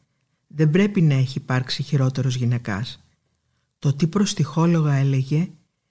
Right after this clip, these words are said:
χυδεολόγος γνωστός, το τι τράβηξα, παρότι δεν με χώνευε στη σχολή σαν μαθήτρια,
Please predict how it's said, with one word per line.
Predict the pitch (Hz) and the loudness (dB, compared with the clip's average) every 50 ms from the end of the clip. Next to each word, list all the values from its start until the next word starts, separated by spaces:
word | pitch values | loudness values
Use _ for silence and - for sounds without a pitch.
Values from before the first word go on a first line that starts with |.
| _ _ _ | _ _ _
χυδεολόγος | _ - - - 170 156 143 156 151 147 147 156 185 208 202 156 127 123 123 - | _ -8 -2 2 2 4 4 4 4 4 4 4 4 4 2 2 0 -2 -2 -2
γνωστός, | - 135 139 143 - - - 175 151 127 - | 0 0 0 0 0 0 0 0 0 0 -2
το | - 127 - | -4 -6 -4
τι | - 165 | -4 -2
τράβηξα, | 160 160 143 143 139 135 143 - - - 170 180 196 - - _ _ _ _ _ _ _ _ _ _ _ | 0 0 2 2 2 0 -2 -2 -2 -2 -2 -2 -2 -6 -10 _ _ _ _ _ _ _ _ _ _ _
παρότι | - 151 143 156 185 185 - 226 | -2 0 2 2 2 2 0 2
δεν | 233 226 | 2 4
με | 208 170 | 4 2
χώνευε | 147 - - 170 170 165 151 147 143 | 2 0 2 2 4 4 4 2 0
στη | 143 - 143 | 0 -2 -4
σχολή | - - 156 139 147 156 | -4 -2 -2 0 0 0
σαν | 156 - 151 151 | 0 0 0 0
μαθήτρια, | 143 135 143 - 139 131 131 120 123 135 151 180 | 0 0 0 -2 -2 -2 -2 -2 -2 -2 -4 -4